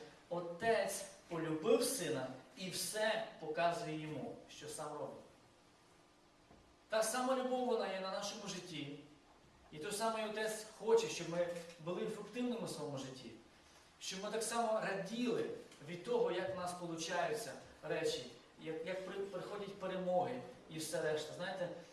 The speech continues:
е, не треба молитися, щоб Господь зберіг нас від якихось негараздів. Скажу ще раз, це такий, знаєте, дитячий рівень життя молитовного.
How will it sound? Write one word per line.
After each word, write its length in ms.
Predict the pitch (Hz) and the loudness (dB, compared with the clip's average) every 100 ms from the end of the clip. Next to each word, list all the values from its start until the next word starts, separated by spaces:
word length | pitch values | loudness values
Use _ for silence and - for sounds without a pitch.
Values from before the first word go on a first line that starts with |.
| - - - | -20 -18 -8
е, 240 | 143 139 160 | -2 0 2
не 100 | 190 | 4
треба 360 | 262 254 226 | 6 6 6
молитися, 420 | - 233 233 - | 4 4 2 0
щоб 160 | - 175 | -4 -4
Господь 380 | 156 - 220 220 | -4 -2 2 2
зберіг 420 | - 175 233 - | 2 -2 -2 -2
нас 200 | 170 - | -6 -6
від 160 | 156 156 | -8 -8
якихось 320 | 170 151 - | -8 -8 -8
негараздів. 500 | 147 156 151 139 131 131 | -6 -2 -2 -4 -6 -12
Скажу 180 | 165 165 | -10 -8
ще 220 | - 202 | -4 -4
раз, 80 | 196 | -4
це 120 | - | -6
такий, 200 | - 170 | -10 -8
знаєте, 260 | 170 185 160 | -6 -4 -4
дитячий 480 | 160 160 214 - 175 | -4 -4 -2 -2 -4
рівень 300 | 175 160 139 | -6 -8 -8
життя 340 | 139 - 156 139 | -8 -4 -4 -4
молитовного. 560 | 135 120 - - 113 | -4 -4 -4 -6 -10